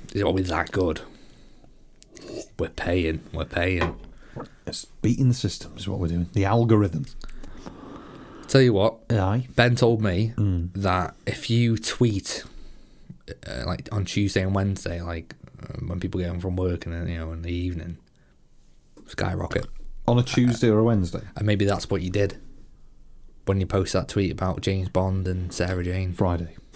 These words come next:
Speaker 1: Right.
Speaker 2: No, it was a Saturday, actually.
Speaker 1: Forget it.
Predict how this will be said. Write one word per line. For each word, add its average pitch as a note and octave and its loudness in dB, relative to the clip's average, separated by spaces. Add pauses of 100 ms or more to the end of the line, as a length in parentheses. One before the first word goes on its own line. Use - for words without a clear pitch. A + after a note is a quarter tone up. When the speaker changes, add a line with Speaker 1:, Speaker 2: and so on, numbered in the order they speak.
(800)
Speaker 1:
Right. E2 -4 (480)
Speaker 2:
No, D3 6
it A#2 4
was A#2+ 2
a - 0
Saturday, B2 2
actually. A#2+ 2 (220)
Speaker 1:
Forget E2+ 0
it. - -6